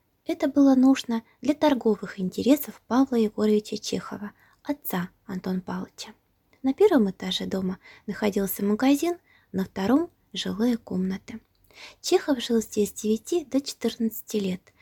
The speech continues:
Он часто помогал отцу в бакалейной лавке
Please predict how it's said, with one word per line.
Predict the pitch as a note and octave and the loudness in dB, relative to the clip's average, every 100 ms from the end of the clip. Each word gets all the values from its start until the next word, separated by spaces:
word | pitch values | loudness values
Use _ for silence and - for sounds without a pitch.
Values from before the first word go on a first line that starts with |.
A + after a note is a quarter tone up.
| - - - | -20 -18 -4
Он | E4+ E4+ | -4 -2
часто | - F#4+ - | 0 -2 -2
помогал | - A3 G#3+ G#3+ G#3 | -4 2 2 2 0
отцу | G3+ - G3+ | 0 -4 -12
в | F#3+ | -10
бакалейной | - G#3 G#3 G3 F#3+ F#3+ | -4 -2 0 0 0 0
лавке | F#3+ F#3 - G#3 | -2 -6 -10 -20